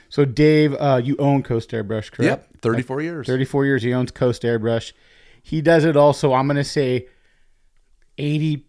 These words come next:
Speaker 1: to ninety percent of the bait makers out there are using his paint. Uh, the swim bait guys, we do a lot of big swim baits. I'll show you some of 'em that are done.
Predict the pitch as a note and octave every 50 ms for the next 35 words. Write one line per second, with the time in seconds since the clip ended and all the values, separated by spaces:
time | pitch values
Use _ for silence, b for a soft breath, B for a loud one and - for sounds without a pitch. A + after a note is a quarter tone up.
0 | _ _ - C#3+ B2 A2 A2+ B2 A#2+ C3+ C3+ C3 C3 - C#3 - - C#3+ C3+ C3
1 | A#2+ A#2 B2 B2 A#2+ B2+ B2+ A#2+ - A2+ A2+ A2 G#2+ - A2+ G#2 G#2 G#2 G#2+ G#2+
2 | G#2 G#2 G2+ - _ - B2 A#2+ A2+ B2 - - - - _ _ _ _ _ _
3 | _ _ _ A#2+ A#2+ A#2+ A2 G#2+ G#2+ A2+ - - C#3 C3+ C3 B2+ B2+ B2 B2+ C3
4 | B2 A#2 A#2 A2+ A2 A2+ A2 G2+ A#2 A2+ A2 G#2+ A2 A2 G#2+ G#2+ G#2 F#2+ F#2 F2
5 | _ - A#2 A2+ A2 G#2+ - - A#2+ A2+ A2 G#2+ G#2+ - - A#2 A2 - - A2
6 | G#2+ G#2+ - A#2 A2 G#2+ G#2+ G2+ G#2+ G#2 G#2 G2+ G2+ F#2+ G2 G2+ G2+ G2+ A2 A2
7 | G#2+ G#2+ G#2